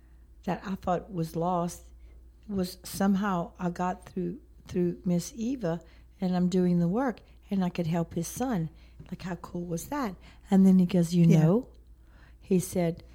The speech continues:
Speaker 1: "Papa used to do this at the barn."
Speaker 2: Oh, with the horses? With
Speaker 1: He'd
Speaker 2: the
Speaker 1: make
Speaker 2: animals?
Speaker 1: people go to the barn, but I guess it was the men, you know? And he said, and
Speaker 2: Oh,
Speaker 1: he
Speaker 2: yeah,
Speaker 1: told us
Speaker 2: 'cause you
Speaker 1: not to
Speaker 2: kinda
Speaker 1: watch.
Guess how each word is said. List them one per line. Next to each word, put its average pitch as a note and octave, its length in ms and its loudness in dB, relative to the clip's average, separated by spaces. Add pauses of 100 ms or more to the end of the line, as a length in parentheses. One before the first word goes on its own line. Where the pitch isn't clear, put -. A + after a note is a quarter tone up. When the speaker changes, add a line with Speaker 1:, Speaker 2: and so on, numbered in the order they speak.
(240)
Speaker 1:
"Papa G#3+ 340 -2
used F3 280 0
to F3 80 -6
do E3+ 220 2
this F3+ 380 0
at D#3 180 -6
the D3+ 80 -4
barn." D#3+ 580 -4 (1300)
Speaker 2:
Oh, G3+ 120 6
with F3+ 160 4
the F3 80 8
horses? F#3+ 640 6 (640)
With G3 180 0
Speaker 1:
He'd F#3 240 4
Speaker 2:
the D#3+ 40 2
Speaker 1:
make F3 180 6
Speaker 2:
animals? F#3+ 440 6
Speaker 1:
people E3+ 140 4
go F3 40 6
to E3+ 180 0
the D#3 80 2
barn, F#3 340 2
but F3 120 2
I F3 40 0
guess G#3+ 300 -2
it C4 80 -6
was D#3+ 160 -4
the C#3+ 140 0
men, D#3+ 400 0
you F3 140 -2
know? G#3+ 300 -4 (880)
And G3+ 100 2
he F#3+ 60 4
said, G3+ 180 0
and F#3+ 140 8
Speaker 2:
Oh, F#3+ 120 8
Speaker 1:
he F#3 140 4
Speaker 2:
yeah, E3 140 10
Speaker 1:
told F#3 100 4
us G#3+ 100 2
Speaker 2:
'cause E3+ 140 4
you F#3 60 4
Speaker 1:
not E3+ 180 6
to - 60 -10
Speaker 2:
kinda E3+ 220 8
Speaker 1:
watch. - 540 2